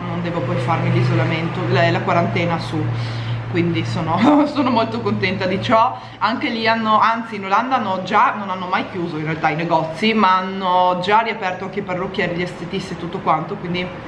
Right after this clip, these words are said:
è fantastica questa cosa. Quindi queste sono un po', questi sono un po' gli aggiornamenti, ragazzi. In realtà non appena avrò finalizzato con la casa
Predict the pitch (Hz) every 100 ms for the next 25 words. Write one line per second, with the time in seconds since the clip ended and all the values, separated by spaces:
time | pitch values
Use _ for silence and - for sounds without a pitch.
0 | - - 175 185 175 180 180 - 170 170
1 | 180 208 208 269 285 220 202 214 214 220
2 | 240 226 202 190 196 208 202 196 196 240
3 | 240 208 202 208 208 202 196 202 202 196
4 | 190 208 190 180 180 185 190 - 196 -
5 | 226 240 226 226 220 214 202 - 202 214
6 | 233 240 - 196 196 202 208 196 196 202
7 | 214 185 190 170 185 208 202 175 185 165
8 | 160 185